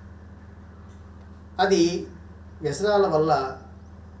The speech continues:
మనిషి తొందరగా పాడైపోతూ ఉంటాడు. అలాంటి వాటిల్లో వ్యసనాల వల్ల అంటే ఇక్కడ తాగుడు కావచ్చు, జూదం కావచ్చు,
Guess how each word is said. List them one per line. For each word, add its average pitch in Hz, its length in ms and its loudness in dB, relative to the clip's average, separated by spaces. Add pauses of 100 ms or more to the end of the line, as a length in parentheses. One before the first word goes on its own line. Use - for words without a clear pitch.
(760)
మనిషి 185 280 -4
తొందరగా 156 480 -2
పాడైపోతూ 127 580 -8
ఉంటాడు. - 440 -14 (2000)
అలాంటి 240 380 4
వాటిల్లో 208 480 4
వ్యసనాల 233 640 2 (100)
వల్ల 226 140 2
అంటే 202 260 -2
ఇక్కడ 160 600 -2
తాగుడు 156 320 2
కావచ్చు, 143 760 -6 (560)
జూదం 143 380 0
కావచ్చు, 143 580 -6